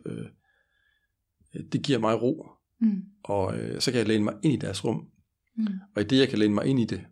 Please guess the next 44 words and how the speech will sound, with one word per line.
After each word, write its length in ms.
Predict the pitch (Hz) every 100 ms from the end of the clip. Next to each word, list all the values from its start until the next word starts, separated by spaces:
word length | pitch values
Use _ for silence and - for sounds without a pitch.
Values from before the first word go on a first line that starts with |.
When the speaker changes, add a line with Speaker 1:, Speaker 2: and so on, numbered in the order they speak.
| _
Speaker 1:
og 100 | 98
i 40 |
det, 140 | 98 113
jeg 240 | 104 104
ved, 200 | 156 160 - _ _ _ -
at 260 | 98 98 120
de 280 | 101 98 101 _ _ _ _ _ _ _ _ _ _ _
b-, 40 | - -
øh, 80 | 98
både 240 | 98 117 139
udtaler 420 | 143 147 110 92
og 100 | 87
også 180 | 117 -
respekterer 400 | - - - 147
hinanden, 320 | 92 98 104
og, 160 | 92 -
og 60 | 104
holder 160 | 101
af 100 | -
hinanden, 400 | 117 104 104 107
og 180 | - -
også 180 | - 101
er 40 |
mig 200 | 104 113
for 100 | -
så 120 | - 117
vidt, 200 | 107 - _ -
Speaker 2:
Mhm. 200 | 190 180 175 _ _ _ _ _ _
Speaker 1:
så 140 | - 127
kan 120 | 110
vi 60 | 104
lade 180 | 101
legen 320 | 110 127 95 92
blive 120 | 101
slemmere 400 | - 110 123 110
og 180 | - 104
mere 160 | 107
grænsesøgende. 720 | 110 101 117 107 - 101 101 98 _ 247
Speaker 2:
Mhm. 200 | 254 226 220 - _ _ _ _ _
Speaker 1:
Hvor 140 | - 110
hvis 100 | 110
jeg 80 | 101
hele 220 | 147 151
tiden 380 | - 120 95